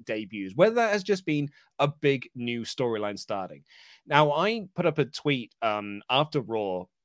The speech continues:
'cause I did a live stream reaction to it, being like, "Man, that felt like a complete waste of time," because that was three hours to promote Roman Reigns coming out and being like, "Hey, guys, watch SmackDown on Friday," and then leaving. And, like, it was,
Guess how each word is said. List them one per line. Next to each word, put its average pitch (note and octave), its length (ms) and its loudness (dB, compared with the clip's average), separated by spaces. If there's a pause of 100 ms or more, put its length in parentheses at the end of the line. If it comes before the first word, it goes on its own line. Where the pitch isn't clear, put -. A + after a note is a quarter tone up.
(140)
'cause C3 100 -4
I A#2+ 40 2
did G#2+ 160 -4
a G#2 40 -2
live G2+ 180 -2
stream G2+ 160 -12
reaction C#3+ 360 -4
to G2 160 -10
it, F#2 120 -8
being A2+ 220 -2
like, G#2+ 240 -6
"Man, C3 240 2
that D#3+ 160 -2
felt A3+ 120 -2
like F3 120 0
a C#3+ 60 -12
complete B2+ 360 -8
waste G#2+ 240 -4
of F2 60 -20
time," F2+ 240 -14
because F#2 380 -12
that B2+ 220 2
was A2+ 220 -4
three F#3 340 2
hours D#3+ 520 -2 (240)
to D3 120 2
promote C#3 460 0
Roman C#3+ 320 4
Reigns C#3 240 0
coming G#2+ 260 -8
out G2+ 80 -6
and G#2 80 -12
being G#2+ 140 -6
like, G2+ 160 -6
"Hey, A#2+ 160 0
guys, G2 300 -4
watch G#2+ 220 -6
SmackDown F2+ 320 -10
on E2 60 -20
Friday," D#2 440 -18 (360)
and A#2 180 0
then G#2+ 220 -2
leaving. F#2+ 400 -6 (400)
And, C3+ 320 4
like, B2 260 0
it F3+ 160 2
was, D#3+ 400 2